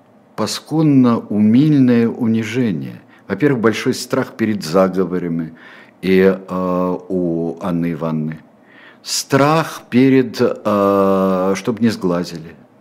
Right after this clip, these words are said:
А, сплетни, шёпоты, разговоры, которые собирает она. Она простая. Она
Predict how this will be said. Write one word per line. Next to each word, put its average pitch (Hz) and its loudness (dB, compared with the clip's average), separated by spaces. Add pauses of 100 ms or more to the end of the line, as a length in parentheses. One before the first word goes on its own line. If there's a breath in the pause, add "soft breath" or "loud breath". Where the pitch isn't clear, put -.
(1700 loud breath)
А, 101 -4 (300 soft breath)
сплетни, 139 2 (300)
шёпоты, 123 0
разговоры, 120 2
которые 120 -2
собирает 98 -2
она. 87 -12 (1160 loud breath)
Она 117 0
простая. 101 -8 (1200)
Она 92 -4